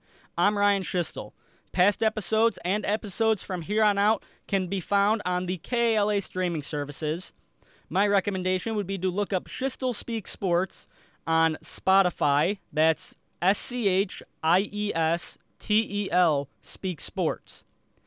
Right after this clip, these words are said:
Last week's episode is already up. This episode will hopefully be up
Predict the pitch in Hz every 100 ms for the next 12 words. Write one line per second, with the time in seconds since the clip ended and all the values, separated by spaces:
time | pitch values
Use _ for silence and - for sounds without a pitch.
0 | _ _ _ - 170 220 220 226 - 220
1 | 208 - 214 208 214 - _ _ _ _
2 | _ _ _ _ 180 170 190 185 175 190
3 | 240 _ _ _ _ - 196 202 - 196
4 | 202 - 208 208 160 151 180 175 262 -
5 | 240 208 196 190